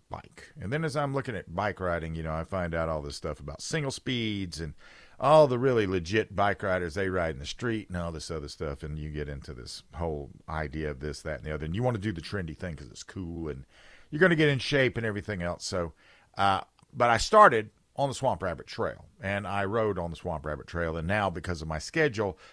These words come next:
the only way I can ride is to ride on a bike in my dining area that goes nowhere, just 'cause of time. But I, I, I do plan at some time to get on the bike again and get on the new Swamp Rabbit Trail, which they've expanded now, and it's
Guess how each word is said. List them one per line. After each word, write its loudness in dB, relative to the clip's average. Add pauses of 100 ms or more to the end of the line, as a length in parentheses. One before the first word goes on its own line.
(120)
the 0
only 0
way 2
I 2
can -6
ride -2
is -10
to -10
ride 0
on -4
a -8
bike -4
in -8
my -12
dining -2
area -8 (420)
that -4
goes -4
nowhere, -6 (1080)
just -8
'cause -6
of -20
time. -8 (360)
But 2
I, 4
I, -2
I 2
do 2
plan 2
at -6
some 2
time -2
to -8
get 0
on -2
the -4
bike -2
again -6
and -6
get 0
on 0
the -4
new 4
Swamp -6 (100)
Rabbit -8
Trail, -6
which -10
they've -6
expanded -10
now, -12
and -12
it's -16